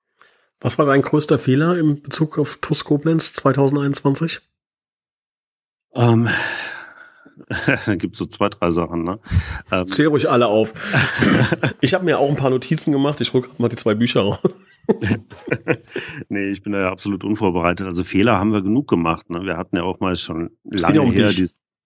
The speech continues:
Speaker 2: <laughs> um den, äh, wir hatten ja vor langer Zeit mal diesen Podcast, äh,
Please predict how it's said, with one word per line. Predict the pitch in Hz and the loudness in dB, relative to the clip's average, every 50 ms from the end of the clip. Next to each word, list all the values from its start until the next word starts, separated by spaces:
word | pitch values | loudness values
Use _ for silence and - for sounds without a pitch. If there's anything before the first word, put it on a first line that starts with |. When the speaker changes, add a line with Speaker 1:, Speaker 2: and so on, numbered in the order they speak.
| _ _ _ _ _ _ _ _ - - | _ _ _ _ _ _ _ _ -18 -12
Speaker 2:
<laughs> | - 110 - - - 127 113 - 131 113 - - - - - - - - 98 | -10 -10 -8 -4 -2 -2 0 0 -2 -4 -4 -6 -8 -10 -8 -8 -8 -10 -6
um | - 113 101 95 | -2 0 2 4
den, | 92 92 90 90 90 90 | 4 4 4 2 2 2
äh, | 90 90 87 85 85 85 85 85 85 85 | 0 -2 -4 -4 -4 -4 -4 -4 -4 0
wir | 85 90 | 0 2
hatten | 92 - - | 2 2 0
ja | 87 | -2
vor | - - 92 | 0 0 0
langer | 90 87 92 92 | 0 2 0 0
Zeit | 87 - 95 90 - | 0 0 0 0 0
mal | 95 87 | 0 0
diesen | 85 87 82 87 85 85 82 | 0 0 0 0 0 -2 -2
Podcast, | - - 101 - - - - - 95 92 90 - - - - | -2 -2 -2 -2 -2 -4 -2 0 0 0 0 -2 -8 -6 -4
äh, | 90 85 82 85 85 | -2 -2 0 0 -2